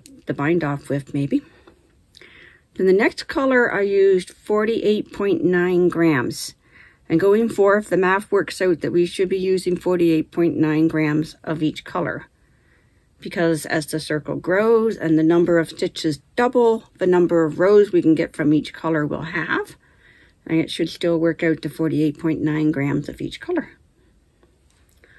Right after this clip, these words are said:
So, yeah. Stay tuned next month.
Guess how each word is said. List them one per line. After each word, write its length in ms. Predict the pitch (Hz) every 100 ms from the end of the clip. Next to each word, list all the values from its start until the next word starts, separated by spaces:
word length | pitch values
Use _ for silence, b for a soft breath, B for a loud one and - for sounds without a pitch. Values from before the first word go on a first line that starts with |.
| b b b b b _ _ _ _ _ _
So, 340 | - 277 285 277 b b b _
yeah. 360 | 370 605 494 151 B B _ _ b b b b _ _
Stay 320 | - - 226
tuned 420 | 220 254 240 226
next 340 | 233 294 - -
month. 240 | 214 226